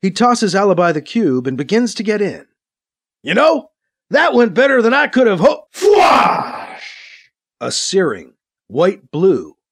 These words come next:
blaster beam punches through Thomas's shoulder, knocking him backwards and down into the hover car,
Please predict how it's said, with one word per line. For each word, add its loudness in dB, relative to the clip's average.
blaster -4
beam -18
punches -2
through -2
Thomas's -10
shoulder, -6
knocking -2
him 0
backwards -6
and -18
down -2
into -2
the -2
hover -2
car, -16